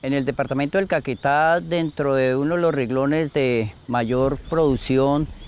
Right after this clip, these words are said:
y que genera mayores ingresos económicos es la caña. Existen aproximadamente cinco mil doscientas hectáreas sembradas. De esas, tres mil doscientas son sembradas para producción de panela, el resto para forrajes de ganado.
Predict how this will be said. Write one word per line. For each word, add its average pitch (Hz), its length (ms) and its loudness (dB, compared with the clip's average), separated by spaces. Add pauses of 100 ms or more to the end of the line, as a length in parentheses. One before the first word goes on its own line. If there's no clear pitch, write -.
(160)
y 139 120 -4
que 123 180 -2
genera 127 640 0 (300)
mayores 117 460 0
ingresos 120 580 -2
económicos 113 880 -2
es 104 160 -6
la 110 140 -4
caña. 165 440 0
Existen 139 460 -4
aproximadamente 117 880 -2
cinco 107 340 -6
mil 107 280 -4
doscientas 123 480 -6
hectáreas 113 420 -6
sembradas. 104 520 -8 (260)
De 113 160 -2
esas, 120 320 -4 (160)
tres 117 180 0
mil 110 260 -2
doscientas 117 680 -4
son 117 320 -6
sembradas 110 480 -2
para 107 220 -2
producción 92 420 -8
de 117 100 -6
panela, 127 460 -2
el 98 60 -6
resto 101 300 -6
para 104 220 -6
forrajes 95 560 -4
de 104 100 -8
ganado. 95 380 -2